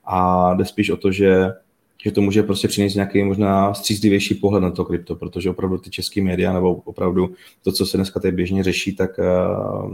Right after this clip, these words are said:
vám neřekne to všechno, a, co v tom pozadí je.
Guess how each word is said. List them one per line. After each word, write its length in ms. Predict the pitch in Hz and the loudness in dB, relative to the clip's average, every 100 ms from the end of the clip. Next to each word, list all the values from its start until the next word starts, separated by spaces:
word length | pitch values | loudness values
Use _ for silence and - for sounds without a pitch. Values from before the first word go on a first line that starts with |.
| - 101 | -10 -6
vám 160 | 98 101 | -2 0
neřekne 340 | 98 101 95 | 0 0 -4
to 100 | 87 | -6
všechno, 460 | - 92 92 90 90 - - _ - | -6 -6 -2 -4 -6 -20 -20 _ -10
a, 180 | 90 | -8
co 140 | 87 95 | -6 -6
v 60 | |
tom 140 | - 95 | -2 -2
pozadí 340 | 90 90 82 | 0 0 0
je. 160 | 82 | -2